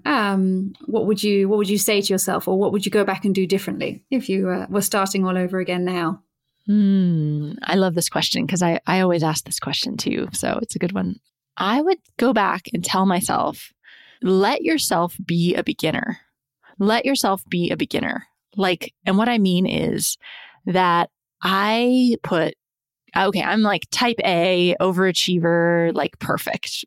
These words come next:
Speaker 2: perfectionism type person, right? So I had this sense that right from the get-go, I needed to be, like, the most professional, the best health coach, entrepreneur, whatever. And I didn't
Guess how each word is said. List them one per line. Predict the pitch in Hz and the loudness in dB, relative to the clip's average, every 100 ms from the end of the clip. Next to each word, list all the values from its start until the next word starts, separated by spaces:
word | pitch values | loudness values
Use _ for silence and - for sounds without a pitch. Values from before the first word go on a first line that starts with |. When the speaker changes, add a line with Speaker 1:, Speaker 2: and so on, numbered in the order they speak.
| - | -4
Speaker 2:
perfectionism | 208 - - - 156 - - 196 - | -4 -2 -2 -2 -2 -2 -4 -4 -2
type | - - | -4 -2
person, | - - - - | -4 -4 -4 -2
right? | - - - - - - | -2 -4 -6 -8 -8 -6
So | - 190 180 180 - _ - | 0 2 4 2 0 _ -2
I | 180 262 | 0 0
had | 262 277 220 | 0 0 0
this | 202 - | 0 0
sense | - 202 - - - - - - - - | 0 -2 -2 -4 -4 -6 -12 -18 -10 0
that | 180 170 165 165 - _ _ - | 2 4 4 0 -4 _ _ -4
right | 170 170 220 277 - | 0 2 2 0 2
from | 247 | 4
the | 233 | 4
get-go, | 185 175 - 147 135 - - - - | 2 -2 -2 0 2 0 -2 -4 0
I | 196 | 2
needed | 208 202 196 | 4 4 2
to | - 175 | 0 -2
be, | 180 170 143 | 0 0 0
like, | - - - | 0 -2 -4
the | 185 214 | 0 4
most | 233 233 - | 4 4 2
professional, | 214 190 185 - 151 143 147 151 | -2 0 0 0 -2 0 0 -2
the | 160 208 208 | 2 2 2
best | 185 151 - - - - - - - | 2 2 0 -4 -4 -8 -10 -12 -2
health | 165 156 | -2 -2
coach, | - 165 160 - | -2 0 0 0
entrepreneur, | 165 175 180 185 180 165 175 | -2 0 -2 0 0 2 0
whatever. | 175 180 151 - - - - - - | 0 0 0 0 -4 -4 -8 -12 -4
And | 190 190 | 0 0
I | 190 | -2
didn't | 185 220 226 262 | -2 0 2 2